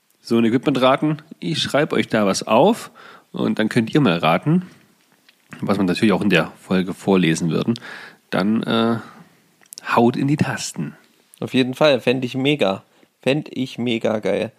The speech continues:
Speaker 2: Ähm, ja, bin ich sehr dafür. Ansonsten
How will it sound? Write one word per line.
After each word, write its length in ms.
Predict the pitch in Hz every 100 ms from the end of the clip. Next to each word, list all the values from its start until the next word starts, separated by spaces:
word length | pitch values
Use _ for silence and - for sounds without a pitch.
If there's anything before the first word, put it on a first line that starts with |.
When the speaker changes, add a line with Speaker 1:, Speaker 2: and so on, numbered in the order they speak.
| - - - -
Speaker 2:
Ähm, 400 | 117 117 120 113 -
ja, 240 | 95 104 123
bin 100 | -
ich 120 | 143 131
sehr 160 | 147
dafür. 400 | 143 - 113 107 - _ _ - - - - _ _
Ansonsten 800 | - 123 165 208 - 190 214